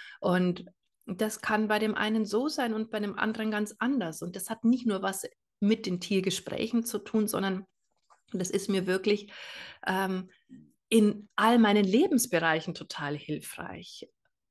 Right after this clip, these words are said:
Äh, das macht einen nicht mehr so eng. Du hast nicht nur eine Meinung, sondern du lässt auch andere Meinungen zu,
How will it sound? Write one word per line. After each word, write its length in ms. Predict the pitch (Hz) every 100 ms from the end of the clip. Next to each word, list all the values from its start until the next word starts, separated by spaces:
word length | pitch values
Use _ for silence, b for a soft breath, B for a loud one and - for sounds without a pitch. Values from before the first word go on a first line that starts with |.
| -
Äh, 640 | 185 170 170 165 - 50 - - _ _ _ _ _ _ _ _ _ _
das 240 | - 196 -
macht 280 | 226 - -
einen 300 | 220 208 208
nicht 260 | 220 -
mehr 200 | 208 214
so 140 | 208 202
eng. 440 | - 262 226 165 160 B B B -
Du 80 |
hast 440 | 180 247 262 - -
nicht 300 | 190 180 -
nur 200 | 175 -
eine 260 | 175 170
Meinung, 560 | 170 165 185 208 175 170
sondern 360 | - 165 170 170
du 80 | 170
lässt 440 | 175 190 - -
auch 300 | 180 180 -
andere 320 | 185 214 214
Meinungen 580 | 190 175 175 175 175 170
zu, 380 | - 247 254